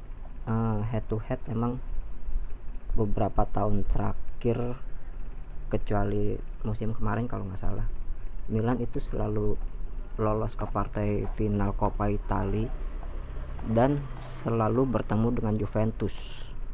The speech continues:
Ya, walau kita juga tahu hasilnya juga ya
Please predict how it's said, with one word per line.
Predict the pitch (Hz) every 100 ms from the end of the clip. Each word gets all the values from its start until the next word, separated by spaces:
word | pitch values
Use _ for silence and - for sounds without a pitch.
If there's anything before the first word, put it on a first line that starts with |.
| - - - - - - - - -
Ya, | 101 95 98 90 - 98
walau | 101 107 - - - - - - - -
kita | 101 -
juga | 101 90 98
tahu | 98 104 113 - - - - -
hasilnya | 101 98 - 110 104 110 110
juga | 98 92 98
ya | - 95